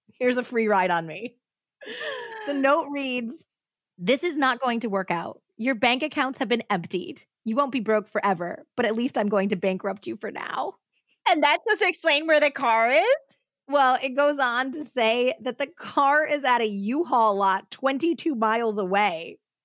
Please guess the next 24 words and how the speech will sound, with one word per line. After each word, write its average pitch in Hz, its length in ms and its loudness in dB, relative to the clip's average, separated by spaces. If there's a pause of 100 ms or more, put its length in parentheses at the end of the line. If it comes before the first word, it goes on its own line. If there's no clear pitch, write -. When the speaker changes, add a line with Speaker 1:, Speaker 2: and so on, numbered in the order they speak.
(100)
Speaker 2:
Why? 311 640 2 (280)
How 381 200 4
did 554 160 2
she - 160 0 (100)
do 415 80 6 (160)
that? 381 200 2 (840)
Speaker 1:
I'm 262 200 -8
guessing 269 400 -6
that 214 180 -6
she 214 600 -8 (420)
was 202 280 -4
moving 202 760 -2
somewhere, 180 800 -2
and 208 160 -4
so 208 140 0
she 208 200 -8
just 202 200 -4
drove 190 280 2
his 196 220 0
car 190 460 0
to 190 120 -16
the 180 100 -6
U-Haul 190 460 0
lot 165 340 -2